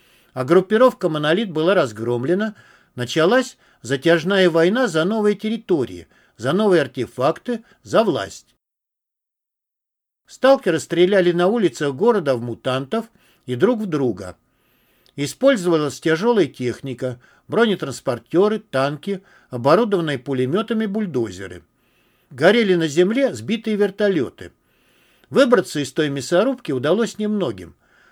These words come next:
Выжившие прочесали Припять с юга на север и с запада на восток, выдали её как корову, многократно изнасиловали как портовую шлюху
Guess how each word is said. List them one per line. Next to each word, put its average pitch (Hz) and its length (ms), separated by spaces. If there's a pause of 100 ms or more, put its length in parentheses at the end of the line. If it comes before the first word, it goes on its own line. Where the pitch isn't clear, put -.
(120)
Выжившие 208 520
прочесали 165 600
Припять 135 580
с - 200
юга 185 260
на 123 160
север 170 480 (220)
и 131 100
с 101 60
запада 214 400
на 226 120
восток, 185 600 (280)
выдали 208 440
её 123 200
как - 280
корову, 139 560 (320)
многократно 160 680
изнасиловали 143 680
как 135 240
портовую 131 480
шлюху 139 580